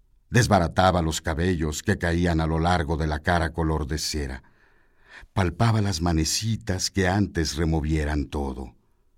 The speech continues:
meneaba los cuerpos, se embriagaba en su olor e indiferente se alejaba, acosada otra vez por el soberano fastidio.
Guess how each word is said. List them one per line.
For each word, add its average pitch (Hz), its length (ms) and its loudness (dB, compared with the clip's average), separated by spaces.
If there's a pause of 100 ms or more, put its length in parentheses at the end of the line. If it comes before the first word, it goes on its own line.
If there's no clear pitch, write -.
(600)
meneaba 90 440 2
los 82 160 -4
cuerpos, - 800 -8 (540)
se 98 300 2
embriagaba 95 1080 4
en 78 160 0
su 78 220 -4
olor 82 600 -2 (520)
e 123 140 8
indiferente 113 1200 2
se - 180 2
alejaba, - 640 -4 (840)
acosada 101 840 2
otra 92 260 0
vez 113 440 -2 (100)
por 85 160 0
el 71 180 -4
soberano 76 720 -2
fastidio. - 720 -10